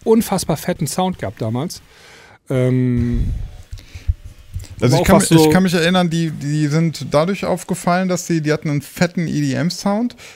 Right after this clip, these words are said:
Speaker 2: der
Speaker 1: Mhm.
Speaker 2: lief auch gut, da hatten die sogar sozusagen so szenemäßig einen Hit, aber dann haben sie versucht, glaub ich, auch diesen, ähm, diesen Pop,
Speaker 1: Dance-Pop,
Speaker 2: äh,
Speaker 1: ja.
Speaker 2: Dance-Pop zu, zu erklimmen, diesen Bereich, den Markt sich, äh, sch-,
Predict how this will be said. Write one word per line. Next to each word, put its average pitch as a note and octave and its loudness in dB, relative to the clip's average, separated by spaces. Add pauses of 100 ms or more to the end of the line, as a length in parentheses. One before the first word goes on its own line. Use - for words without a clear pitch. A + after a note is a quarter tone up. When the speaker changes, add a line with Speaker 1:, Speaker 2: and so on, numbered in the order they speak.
(180)
Speaker 2:
der D3 6
Speaker 1:
Mhm. A2+ -4
Speaker 2:
lief D#3+ 0
auch C#3+ -2
gut, G#3+ -4
da D3 0
hatten D#3+ -4
die D#3 -2
sogar C3+ -2 (180)
sozusagen C3+ -2
so A#2+ -4
szenemäßig E3+ -2
einen C#3+ 0
Hit, E3+ -2
aber C#3 -2
dann E3+ -2 (1000)
haben D#3+ 4
sie E3+ -2
versucht, F3 0
glaub F3 2
ich, D#3 -6
auch F3+ 0
diesen, E3 0
ähm, D3 0
diesen C3+ 0
Pop, - 0 (600)
Speaker 1:
Dance-Pop, C#3 0
Speaker 2:
äh, D#3+ 6
Speaker 1:
ja. E3+ 6
Speaker 2:
Dance-Pop - -2
zu, F#3+ 0
zu F3+ -2
erklimmen, F#3 0
diesen F3 -2
Bereich, D#3+ -2
den C#3+ -2
Markt E3+ -6
sich, D#3 -8
äh, C#3 -2
sch-, - -10